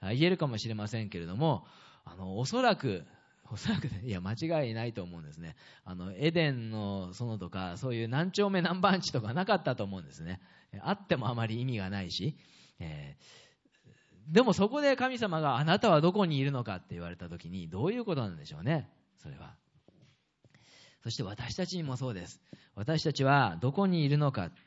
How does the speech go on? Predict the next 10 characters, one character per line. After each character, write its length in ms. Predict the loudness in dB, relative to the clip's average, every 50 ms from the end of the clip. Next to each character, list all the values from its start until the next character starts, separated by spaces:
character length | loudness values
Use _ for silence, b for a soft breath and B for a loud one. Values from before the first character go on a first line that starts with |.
| b b b b b b b b _ _ _
神 300 | -6 -2 -2 -2 -2 -2
様 300 | -4 -4 -2 -2 -2 -2
と 140 | -4 -4 -4
の 300 | -2 0 0 0 0 -2 -4
関 280 | -6 -6 -6 -6 -6 -6
係 280 | -6 -4 -2 -2 -2 -2
に 120 | -2 -2
お 100 | -2 -2
い 80 | -4 -2
て、 440 | 0 0 2 2 2 2 0 -2